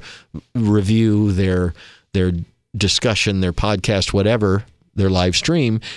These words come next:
and then using that basically to say, "If you wanna see more, go to my channel." Well, that's a promo. That's a commercial. That's, that's what I'm trained to do in my job. So that's why my podcasts are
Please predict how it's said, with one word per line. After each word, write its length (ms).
and 120
then 120
using 340
that 320
basically 600
to 120
say, 220
"If 100
you 80
wanna 200
see 180
more, 300
go 180
to 60
my 140
channel." 440
Well, 80
that's 200
a 40
promo. 460
That's 180
a 60
commercial. 720
That's, 560
that's 360
what 100
I'm 80
trained 320
to 60
do 160
in 80
my 140
job. 680
So 240
that's 280
why 60
my 160
podcasts 800
are 100